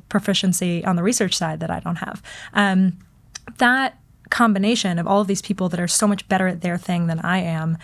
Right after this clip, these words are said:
helps make, obviously, the work better, but also, um, the fact that I can do some amount of what they can do is a big deal. So to answer your question about how I actually spend my time now,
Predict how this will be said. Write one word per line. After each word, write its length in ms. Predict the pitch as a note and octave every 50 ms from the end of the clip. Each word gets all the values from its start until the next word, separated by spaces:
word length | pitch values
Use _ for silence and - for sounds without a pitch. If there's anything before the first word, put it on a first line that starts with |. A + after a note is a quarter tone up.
| - - - - - _ _ _ _ -
helps 440 | - - A3 G#3+ G#3+ - - - - _ - A3
make, 240 | G#3 F#3+ F#3 - - -
obviously, 400 | F#3+ F#3 F#3 F#3 F3 - F#3 E3+
the 80 | E3 E3
work 220 | G3 C4+ C#4+ -
better, 260 | - G3 F3 E3+ F3 E3
but 160 | F#3+ F#3+ -
also, 480 | F#3+ F#3+ F#3 - F#3+ F3 F3 E3+ E3 - - - - - - _ - - -
um, 500 | F#3 F3+ E3+ E3 E3 E3 E3 E3 E3 -
the 80 | - G#3+
fact 220 | - A3 G3+ G3 -
that 140 | G#3 - -
I 120 | F3+ F3+
can 280 | F3+ - - F#3+ F#3+ F3+
do 200 | F3 F#3+ F#3 F3+
some 240 | - - F#3 F3+
amount 260 | F#3 F#3 F3+ F#3+ - G#3+
of 80 | G3+
what 160 | G#3+ G#3 G#3
they 100 | G#3 A3
can 200 | G#3+ - A3+ A3+
do 180 | A3+ A#3+ A#3+ A3+
is 140 | G3 E3+ E3+
a 40 | E3+
big 300 | - - _ - F3 F#3
deal. 180 | - - - - - - - -
So 140 | - -
to 120 | A#3 B3+ B3
answer 240 | C4 D4 C#4+ - C#4
your 140 | A#3+ A3
question 460 | A3 - G3 F#3 - - F3+ F3 F3 F3+
about 340 | F3 E3+ F3 E3+ E3+ -
how 180 | - - F3 E3+
I 120 | E3+ F3 F3+
actually 280 | F3 E3+ D#3+ - - F#3
spend 200 | - - E3+ E3+
my 120 | D#3+ E3
time 260 | E3+ - - C4+ B3
now, 260 | G#3+ F#3 E3+ E3 E3